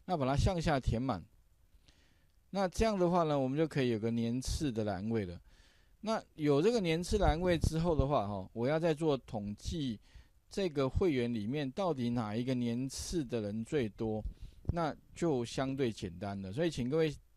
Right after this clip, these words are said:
先试试看哦。刚刚又多讲了一个，就是说，哎，如果我希望呢，取得那个年次的这个栏位的话，那当然呢，我们如果不会用 test，哎，那就完蛋了，不行哦。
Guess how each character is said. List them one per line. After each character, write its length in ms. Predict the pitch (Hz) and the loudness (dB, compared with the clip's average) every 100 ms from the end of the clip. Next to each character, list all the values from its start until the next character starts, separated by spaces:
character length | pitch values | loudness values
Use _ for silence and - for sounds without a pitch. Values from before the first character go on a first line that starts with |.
| _ | _
先 340 | - - 160 | -6 0 0
试 220 | 156 - 139 | 0 -2 -2
试 100 | 139 | 0
看 260 | 143 101 | 0 -2
哦。 160 | 92 90 - - - | -4 -10 -14 -20 -14
刚 180 | - 160 | -4 -2
刚 100 | 165 | 2
又 120 | 175 | 0
多 260 | 160 160 156 | 0 0 0
讲 240 | - 98 | 0 -4
了 100 | 95 | -4
一 80 | 101 | -4
个， 140 | 113 117 | -2 -4
就 80 | |
是 220 | 120 120 117 | -4 -4 -2
说， 260 | 117 117 - - - - | -4 -4 -8 -20 -20 -6
哎， 200 | 117 117 | -4 -2
如 140 | 170 | -2
果 120 | 190 | 0
我 240 | 151 117 110 | 0 0 -2
希 300 | - - 165 | -4 -4 0
望 280 | 170 147 131 | 0 0 -2
呢， 300 | 123 127 127 _ - _ | 0 -2 -4 _ -20 _
取 320 | - - 117 | -16 -6 -4
得 200 | 110 120 | 0 0
那 100 | 135 | 0
个 120 | 147 135 | -2 0
年 420 | 131 120 131 151 | 2 2 0 -4
次 400 | - - 214 165 | -4 -2 0 2
的 140 | 127 | 2
这 80 | 139 | 2
个 80 | 127 | 2
栏 260 | 107 95 | 0 -2
位 160 | 131 131 | 0 0
的 140 | 104 | 0
话， 200 | 107 107 98 _ - - _ - | -2 -4 -4 _ -20 -20 _ -6
那 260 | 180 160 - | -2 -2 -4
当 160 | 180 190 | -4 0
然 140 | 170 | 0
呢， 140 | 151 143 139 - - | 0 -2 -4 -8 -6
我 140 | 123 | -4
们 280 | 127 143 156 | -2 -2 -2
如 100 | 185 | 0
果 140 | 170 | 0
不 220 | 120 127 | 0 -6
会 140 | 135 165 | -2 0
用 140 | 151 | 2
test， 460 | - 131 - 98 92 110 _ 117 | 0 0 -2 -8 -10 -16 _ -6
哎， 200 | 110 98 | -4 -4
那 140 | 135 | -4
就 140 | 127 110 | -4 -4
完 200 | 98 104 | -6 -6
蛋 200 | 113 92 | -8 -8
了， 60 | 90 | -10
不 100 | - | -10
行 320 | - 85 85 _ - | -10 -14 -18 _ -10
哦。 200 | 104 | -8